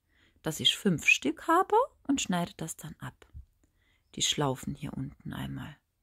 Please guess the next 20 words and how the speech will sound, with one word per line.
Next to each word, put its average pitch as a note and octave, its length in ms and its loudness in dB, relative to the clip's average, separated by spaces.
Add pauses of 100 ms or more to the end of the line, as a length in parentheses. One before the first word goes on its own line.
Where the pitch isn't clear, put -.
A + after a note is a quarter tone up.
(120)
durchschneiden A3 720 4 (1160)
und A3+ 60 6
dann G3+ 180 6
haben F#3 180 6
wir E3+ 80 0
genau D#3 380 0 (480)
fünf C#4 320 4
gleich D#3+ 320 0
lange C#3+ 220 -2
Fäden. B2+ 440 -8 (1500)
Ich - 120 -6
hole F#3 120 2
mir E3 100 0
jetzt D#3+ 200 -2
eine C3+ 300 -4 (180)
dickere B3 380 4
Nadel, D4 420 4 (200)
also - 260 -6
eine C#3+ 280 -6
Zweierhäkelnadel C#4 1160 2